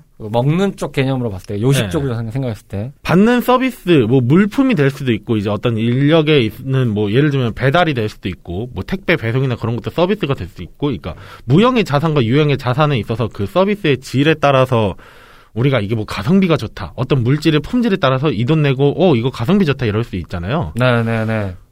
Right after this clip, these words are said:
Speaker 2: 어, 근데 이게 되게 판가름하기는 각자 개개인의 영역이 크긴 한데 객관적으로 보면은 좀 식자재 살 때 많이 그런 것 같아요.
Speaker 1: 보통 전방위적으로 다 판단을 해볼 때가 있는데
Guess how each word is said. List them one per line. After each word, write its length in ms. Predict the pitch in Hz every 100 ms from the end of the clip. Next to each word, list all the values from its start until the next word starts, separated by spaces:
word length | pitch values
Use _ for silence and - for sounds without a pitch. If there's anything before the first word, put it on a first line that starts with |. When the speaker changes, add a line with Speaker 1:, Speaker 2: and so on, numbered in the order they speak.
| 110
Speaker 2:
어, 140 | 110
근데 240 | 107 175 170
이게 440 | 120 147 123 - -
되게 200 | 139 151
판가름하기는 1000 | - 285 330 359 330 311 254 190 170 147
각자 340 | - - -
개개인의 840 | 143 - 120 160 170 170 185 170 139
영역이 320 | 117 131 113
크긴 320 | - 220 196
한데 420 | 196 208 220 151 80 -
객관적으로 680 | - 196 285 349 311 269 254
보면은 420 | 196 190 240 330 -
좀 120 | 202
식자재 540 | - - - 349 285
살 180 | 233 233
때 180 | - 180
많이 220 | 135 135
그런 220 | 131 120
것 80 | 113
같아요. 340 | 82 - 82 71
Speaker 1:
보통 300 | 160 - 208
전방위적으로 840 | 139 143 202 220 214 202 190 185
다 160 | 175 -
판단을 420 | - 185 180 165
해볼 220 | 180 185
때가 180 | 180 160
있는데 560 | 107 107 113 156 131